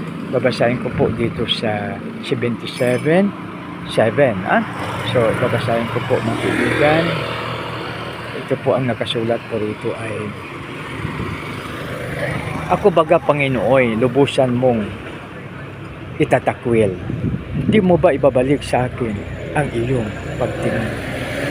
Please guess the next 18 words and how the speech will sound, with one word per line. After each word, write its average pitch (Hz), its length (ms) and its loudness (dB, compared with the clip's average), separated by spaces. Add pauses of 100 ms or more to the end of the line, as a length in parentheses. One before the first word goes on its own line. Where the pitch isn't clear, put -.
(460)
So, 196 80 6 (240)
dito, 196 240 6
mga 170 160 6
kaibigan, 120 560 4 (160)
no, 262 80 2
yung 175 240 2 (160)
parang 165 340 2 (1300)
pag 170 200 4 (200)
walang 156 480 4
mag-augment, 143 1120 4 (240)
walang 143 240 4
mag-reinforce, 123 960 -4
parang 127 320 0
bibitiw 117 480 0
na 120 80 -4
ang 110 320 -6 (960)
mga 120 240 2
nakaranas 107 480 0